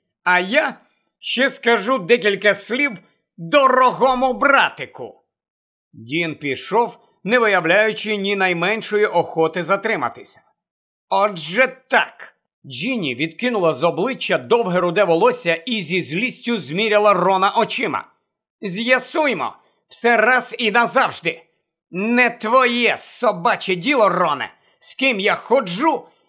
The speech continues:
і що роблю». «Якраз моє!»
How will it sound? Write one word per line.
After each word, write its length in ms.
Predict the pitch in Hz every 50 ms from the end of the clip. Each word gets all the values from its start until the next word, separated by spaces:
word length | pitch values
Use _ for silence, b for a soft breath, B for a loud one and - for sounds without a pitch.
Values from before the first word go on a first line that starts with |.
| b _
і 180 | 220 233 240
що 340 | 240 - - - 247 269 262
роблю». 480 | 254 254 262 220 269 277 294 240 - - - _ _ _ _ _ _ _ _ _ _ _ _ _
«Якраз 960 | - 123 131 139 160 160 160 160 - 170 165 165 190 220 214 208 190 165 175
моє!» 880 | 214 240 262 269 269 269 254 269 302 320 349 320 311 277 190 139 -